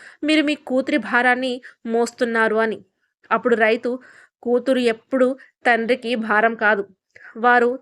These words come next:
తమ భుజాలపై ఉంటే ప్రతి భారం చాలా తేలికైపోతుందని. కూతురు ఎప్పుడు డబ్బు కోసం చూడదు,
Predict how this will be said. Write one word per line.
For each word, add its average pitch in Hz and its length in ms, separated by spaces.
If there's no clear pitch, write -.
తమ 233 140
భుజాలపై 247 640
ఉంటే 240 320
ప్రతి 233 460
భారం 233 380
చాలా 220 520
తేలికైపోతుందని. 220 1040
కూతురు 262 400
ఎప్పుడు 262 440
డబ్బు 196 420
కోసం 247 320
చూడదు, 220 400